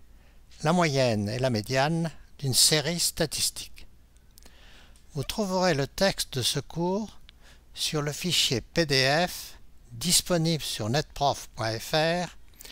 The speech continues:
sous l'intitulé Statistique, cours numéro cinq,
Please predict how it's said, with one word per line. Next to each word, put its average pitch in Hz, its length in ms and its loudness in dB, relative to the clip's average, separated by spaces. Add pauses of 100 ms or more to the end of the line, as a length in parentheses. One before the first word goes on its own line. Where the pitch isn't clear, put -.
(280)
sous - 240 -2
l'intitulé 139 720 -2 (440)
Statistique, - 760 2 (160)
cours 131 300 0
numéro 110 360 2
cinq, 180 560 2